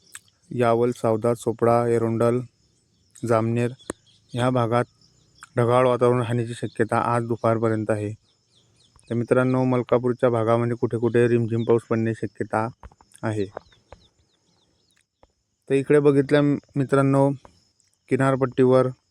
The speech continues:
कोकण किनारपट्टीवर मुंबईच्या भागात चांगला पावसाची शक्यता आज दुपारपर्यंत आहे. जोरदार ते अति जोरदार पावसाची शक्यता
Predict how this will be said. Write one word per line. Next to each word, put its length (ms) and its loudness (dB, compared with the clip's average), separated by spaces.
कोकण 320 0
किनारपट्टीवर 760 0
मुंबईच्या 500 0
भागात 320 0
चांगला 260 0
पावसाची 460 0
शक्यता 340 -2
आज 100 -2
दुपारपर्यंत 600 -2
आहे. 280 -2
जोरदार 380 4
ते 120 4
अति 180 0
जोरदार 360 4
पावसाची 420 -2
शक्यता 460 -2